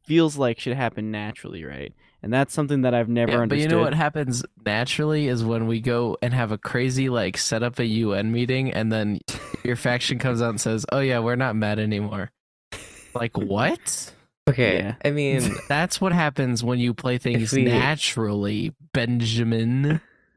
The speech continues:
Speaker 3: if we, if we played it naturally in, like, Season two Ultimate, for example, a U N meeting would not work because we, we were stronger than them by, like,
Speaker 2: Stronger than
Speaker 3: miles.
Speaker 2: everybody, dude.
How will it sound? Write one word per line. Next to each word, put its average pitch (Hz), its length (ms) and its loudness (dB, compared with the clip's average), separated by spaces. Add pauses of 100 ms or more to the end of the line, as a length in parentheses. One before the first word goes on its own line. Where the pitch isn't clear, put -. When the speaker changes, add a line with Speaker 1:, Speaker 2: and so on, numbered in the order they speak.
(120)
Speaker 3:
if 123 160 4
we, 139 260 0
if - 240 -4
we 123 120 2
played 127 300 -2
it 101 140 0
naturally 95 500 0
in, 87 120 -2
like, 80 280 -4
Season 104 340 0
two 95 180 0
Ultimate, 101 420 0
for 110 100 2
example, 107 600 0
a 101 60 -2
U 113 160 0
N 113 140 2
meeting 104 320 0
would 92 100 0
not 90 240 0
work - 400 -6
because 92 640 -2 (1000)
we, 120 760 0 (360)
we 120 220 2
were 113 300 2
stronger 120 440 0
than 107 200 -2
them 101 560 -4
by, 95 140 2
like, 92 500 -2 (540)
Speaker 2:
Stronger 147 380 0
than 101 140 4
Speaker 3:
miles. 87 360 4
Speaker 2:
everybody, 101 220 -2
dude. 101 260 -4